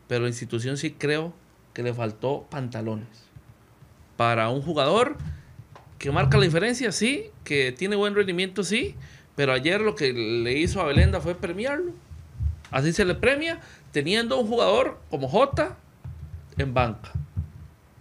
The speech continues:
Y no creo que tenga Jota lesionado en la banca. Entonces, eh, por, por ese lado sí,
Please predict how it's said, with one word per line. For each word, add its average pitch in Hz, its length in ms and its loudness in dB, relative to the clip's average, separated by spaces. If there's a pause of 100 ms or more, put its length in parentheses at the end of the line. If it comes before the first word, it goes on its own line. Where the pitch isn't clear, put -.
(140)
Y 110 80 -4
no 110 100 -4
creo 180 180 -2
que 190 120 -4
tenga 190 260 0
Jota 196 320 2
lesionado 131 440 0
en 220 40 0
la 165 80 -2
banca. 123 360 -4 (1900)
Entonces, 123 680 -2 (100)
eh, 104 540 -6 (600)
por, - 240 -4
por 135 180 0
ese 160 180 0
lado 180 320 2
sí, 170 240 -4